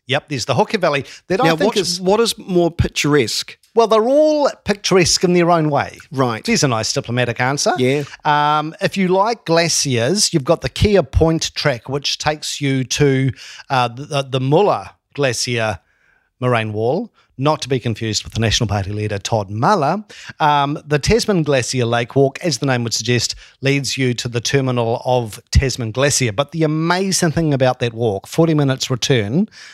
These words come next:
Speaker 1: is you are rewarded with the up-close spectacle of icebergs passing you by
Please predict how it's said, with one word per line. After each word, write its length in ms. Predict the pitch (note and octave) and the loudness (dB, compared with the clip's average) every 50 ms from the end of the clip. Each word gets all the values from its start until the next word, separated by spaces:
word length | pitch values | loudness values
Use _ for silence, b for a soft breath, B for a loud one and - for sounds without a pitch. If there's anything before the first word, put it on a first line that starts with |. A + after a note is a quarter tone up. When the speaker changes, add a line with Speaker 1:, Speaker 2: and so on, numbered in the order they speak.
| B B B _ - | B B B _ -2
Speaker 1:
is 220 | E3 D3+ B2 - | 0 0 0 2
you 160 | D3+ D3 C#3 | 2 2 4
are 120 | C#3 C3+ B2+ | 4 2 2
rewarded 680 | C3 C3 A#2+ A2 B2+ D#3+ F3 F3 D3+ C3 G#2+ G2+ A2+ | 2 0 0 0 2 4 4 4 4 2 -2 -2 -2
with 100 | G#2 - | -2 0
the 140 | A#2 A#2 C3 | 0 0 0
up-close 400 | C#3 - - - D3 C3 A2+ - | 0 -2 -4 -2 0 0 0 0
spectacle 760 | - - - D#3+ D3+ - - A#2 - B2+ A2+ A2 G#2+ B B B B B B B | -2 0 0 -2 0 0 -4 -4 -2 -2 0 0 -2 B B B B B B B
of 260 | - B2+ B2 A#2 - - - _ - | 0 0 2 2 0 -4 -12 _ -4
icebergs 960 | D#3 E3+ E3+ - - - - - D3+ B2 A2+ A2 G#2+ G#2 F#2+ E2 - - - | -4 -2 -2 -4 -6 -8 -6 -6 -4 -4 -2 -4 -6 -8 -8 -4 -2 -2 -2
passing 600 | - - - F#3+ G3+ F#3+ D#3+ - - F3 D#3 D#3 | -2 -2 -2 0 0 0 0 0 0 0 2 2
you 240 | D3+ D#3+ F3 F#3 F3 | 2 2 2 2 2
by 600 | C#3+ C#3 D#3+ F3+ F3 C#3 B2 B2 C#3 E3+ G#3+ A3 | 2 4 6 6 6 6 4 2 2 2 2 0